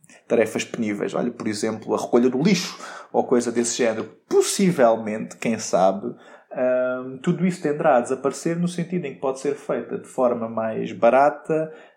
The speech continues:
mais produtiva, mais eficaz, et cetera, por, eh, máquinas. Mas quando eu estava a falar de dialética, aquilo que eu estava a dizer é: ok, desaparece aquilo que nós consideramos em absoluto penível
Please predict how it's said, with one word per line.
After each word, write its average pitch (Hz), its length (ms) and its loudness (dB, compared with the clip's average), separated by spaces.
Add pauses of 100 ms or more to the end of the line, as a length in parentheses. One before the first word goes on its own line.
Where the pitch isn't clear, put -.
mais 110 460 0
produtiva, 147 800 -2
mais 120 260 2
eficaz, 135 680 0
et 131 120 -2
cetera, 151 440 -2
por, 151 500 -2
eh, 151 400 0
máquinas. 139 560 -2 (580)
Mas 175 160 2
quando 214 120 4
eu - 20 4
estava 185 160 4
a - 20 0
falar 113 260 0
de 113 60 -4
dialética, 117 420 0
aquilo 120 140 -4
que - 80 -6
eu 135 40 0
estava 131 220 -2
a - 20 2
dizer 123 320 -2
é: - 120 -6
ok, 120 360 0
desaparece 151 580 0
aquilo 131 160 -4
que 131 80 -8
nós 123 100 -6
consideramos 123 520 -4
em 113 40 0
absoluto 120 300 -6
penível 107 460 2